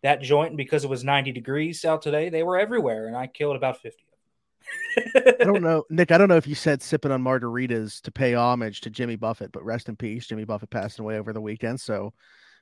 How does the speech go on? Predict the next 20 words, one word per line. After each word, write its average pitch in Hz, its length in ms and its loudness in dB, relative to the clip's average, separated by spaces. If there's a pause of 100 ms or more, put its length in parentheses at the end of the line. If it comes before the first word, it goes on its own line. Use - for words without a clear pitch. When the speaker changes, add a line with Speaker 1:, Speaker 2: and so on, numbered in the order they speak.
Speaker 2:
Alan 110 240 -2
Saunders 110 720 -6
may 117 200 -2
be 107 200 -8
drinking 110 320 -10
a 107 40 -6
margarita 107 520 -6
right 101 160 -6
now 101 300 -6
in 98 100 -8
the 104 80 -6
name 101 180 -6
of 101 100 -12
Jimmy 98 220 -10
Buffett. 95 380 -10 (520)
Speaker 1:
I'm 139 120 -10
glad 156 240 0
you 147 80 -10
caught - 240 -18
it, - 100 -20